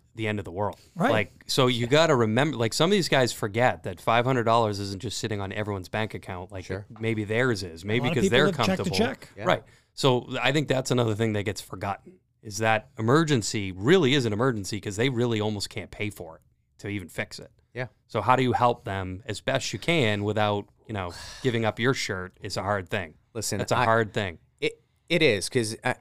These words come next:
Speaker 3: you're in business to make money.
Speaker 1: Right.
Speaker 3: But, I mean, there have been times where, you know, it, it, it depends on the approach of the customer.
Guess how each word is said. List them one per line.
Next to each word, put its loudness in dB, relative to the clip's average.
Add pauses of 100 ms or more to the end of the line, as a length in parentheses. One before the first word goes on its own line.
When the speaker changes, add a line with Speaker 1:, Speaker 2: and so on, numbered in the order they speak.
Speaker 3:
you're -4
in 0
business 2
to -6
make -4
money. -14 (120)
Speaker 1:
Right. 4
Speaker 3:
But, 4 (720)
I -4
mean, -4 (220)
there 2
have -2
been 0
times -4
where, -2 (320)
you -8
know, -4
it, -4
it, -16 (140)
it -8
depends -6
on 0
the 0
approach -2
of -2
the -6
customer. -8